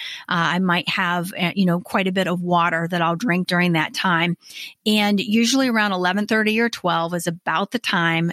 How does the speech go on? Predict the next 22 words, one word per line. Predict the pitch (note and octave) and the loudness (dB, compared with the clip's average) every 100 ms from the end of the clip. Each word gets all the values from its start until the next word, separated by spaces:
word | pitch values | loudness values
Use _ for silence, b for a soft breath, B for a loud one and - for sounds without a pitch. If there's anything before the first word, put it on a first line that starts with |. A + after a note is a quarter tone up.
| - | -2
that | F3 | 0
I've | E3+ D#3+ D#3+ | 0 -2 -2
ended | F3+ F3+ E3+ E3 | 0 2 2 2
my, | E3+ D#3 D#3+ D#3+ - | 2 2 2 -2 -2
my | F3+ D#3+ D#3 | -2 0 0
sixteen | D#3+ - F#3+ - G#3+ | -2 -2 -4 -2 0
hour | F3+ F3 G3+ | 0 0 -2
fast. | E3+ D#3 D#3+ - - B B B B | -2 -2 -2 -6 -10 B B B B
And | G#3 G#3 | -2 0
I | - G#3 | 0 0
will | A#3 A3 G3+ | 2 0 -2
start | G3 - - G3+ A3 - - | -2 -4 -2 0 -2 -4 -8
with | F#3 G3 G3 F#3+ - | 0 2 2 -2 -8
usually | - G3+ A3 A3 G#3+ G3 G3 F#3+ - | -6 0 2 2 0 0 0 0 -2
a, | F3+ F3 F3+ E3+ | 0 0 0 -2
a | - E3+ | -2 0
low | F3 F#3 F#3+ | 2 2 4
sugar, | A#3 - G3+ G3 F#3+ - B B - | 2 0 0 0 -2 -4 B B -8
low | F3+ F3+ G3+ | 0 2 2
carb | - F#3+ F#3 G#3 A#3 - - | 0 -2 0 -2 -4 -14 -10
protein | - G#3+ G#3 G3+ F3+ | -4 -2 0 0 2
shake. | - E3 A3 | 0 0 -2